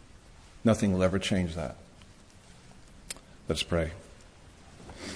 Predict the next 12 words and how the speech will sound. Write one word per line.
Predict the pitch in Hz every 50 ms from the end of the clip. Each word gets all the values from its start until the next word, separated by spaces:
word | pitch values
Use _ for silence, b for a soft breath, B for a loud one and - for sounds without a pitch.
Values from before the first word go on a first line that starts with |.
| B B B B - - - - - - - - - - - - - - - - - - - - - - - - - - - - - - - - - - - - - - - - - - - - -
Our | 117
gracious | 107 127 123 120 - - -
God | - 123
and | 107 104
our | 101
Father, | - - 120 117 110 107
we | 98 104
thank | - - 120 120 120 -
you | 110 104
for | - 101
your | 101 98 92
word. | 92 107 113 127 143 147 139